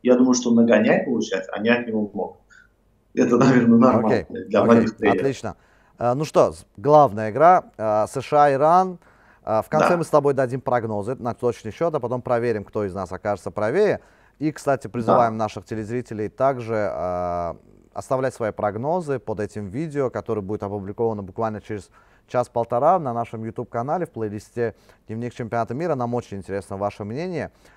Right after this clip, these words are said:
Speaker 2: Э, ну что, э, С Ш А, Иран. Что думаешь, Амин?
Speaker 1: Я скажу так. Кстати, хорошая тема у нас сегодня, больше, чем футбол.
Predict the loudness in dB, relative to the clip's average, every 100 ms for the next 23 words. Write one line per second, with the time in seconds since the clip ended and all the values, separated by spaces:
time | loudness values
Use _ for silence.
0 | _ _ -2 0 0 2 2 2 -2 _
1 | _ 0 4 4 2 -4 6 8 8 4
2 | 0 -6 -4 -2 -4 -6 -8 -10 -16 _
3 | _ _ _ _ -8 -8 -16 -20 _ _
4 | _ _ _ _ _ -20 0 4 6 6
5 | 8 6 6 6 4 2 -6 -16 -8 0
6 | 0 4 4 4 -2 -14 _ _ _ _
7 | -20 -4 2 2 4 4 4 4 0 -4
8 | -4 0 4 4 4 2 0 -2 -2 -2
9 | -2 -6 -6 -4 -2 -2